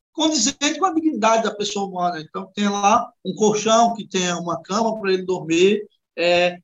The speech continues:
que tenha as condições de salubridade, né, que não fique amontoado, que não fique aquele cheiro de morto. Então, aquele cheiro é forte. Às vezes são corredores, né, celas que não têm a ventilação. Então, assim, muitas vezes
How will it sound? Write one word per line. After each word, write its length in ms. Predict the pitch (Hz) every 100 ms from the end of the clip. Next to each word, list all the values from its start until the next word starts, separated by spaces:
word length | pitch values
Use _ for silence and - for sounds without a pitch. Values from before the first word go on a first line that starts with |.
| _
que 160 | 202 208
tenha 520 | 220 240 226 190 -
as 240 | 165 180 -
condições 560 | 208 196 - 202 196 185
de 180 | 185
salubridade, 920 | 180 208 190 180 170 151 156 196 220 - _ _
né, 140 | 165
que 60 | 165
não 200 | 165 156
fique 280 | - 151 - _ -
amontoado, 640 | 165 175 156 160 165 175 175
que 60 |
não 80 | 165
fique 300 | - 160 165 _ -
aquele 280 | 170 170 196
cheiro 300 | - 196 190
de 100 | 156
morto. 200 | 160 -
Então, 120 | 208
aquele 320 | 208 240 233
cheiro 260 | - 233 269 294 -
é 160 | 233 -
forte. 380 | 220 202 - - - _ _
Às 100 | 190
vezes 220 | 202 202 -
são 360 | - 220 208 - _ -
corredores, 1000 | 220 220 - 170 185 233 320 - - _ _ -
né, 180 | 185 214
celas 840 | - - - 196 202 226 269 - - _
que 100 | -
não 260 | 262 294 294
têm 300 | 269 311 453
a 80 | 262
ventilação. 800 | 220 214 180 165 - - 151 - _ - _
Então, 140 | - 196
assim, 160 | 190
muitas 240 | 214 247 202
vezes 400 | 185 190 -